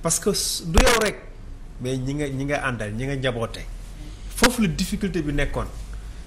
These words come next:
La preuve dafa inversé. Inversé bi mooy la mu waroon def la mujjee, la waroon jëkkee. La waroon jëkkee mooy waxtaan ak ñoñom. Ne leen ñi laa bëgg a def.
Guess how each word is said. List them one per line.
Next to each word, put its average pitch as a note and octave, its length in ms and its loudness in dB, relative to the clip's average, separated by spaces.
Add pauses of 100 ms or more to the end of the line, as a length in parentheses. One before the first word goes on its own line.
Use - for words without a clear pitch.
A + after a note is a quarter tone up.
(140)
La C3+ 160 4
preuve C4 560 4 (340)
dafa D3 300 2
inversé. F3 460 2 (280)
Inversé A#3+ 360 2
bi A#3 80 0
mooy E3+ 280 0 (540)
la D#3+ 140 6
mu C#4 120 -2
waroon A#3 320 6
def F3 360 0 (880)
la C#3 220 -6
mujjee, D3 380 -2 (100)
la D#3 80 -4
waroon G3 320 0
jëkkee. A#2+ 280 -6 (420)
La E3 80 0
waroon C4+ 260 0
jëkkee F#3+ 220 0
mooy D3+ 180 -2
waxtaan D#3 380 -2
ak D#3 80 -2
ñoñom. C3+ 260 -2 (1500)
Ne B2 100 -4
leen C3 200 -2
ñi C#3+ 100 -4
laa D#3+ 160 2
bëgg A#2 180 -4
a - 20 -6
def. - 180 -10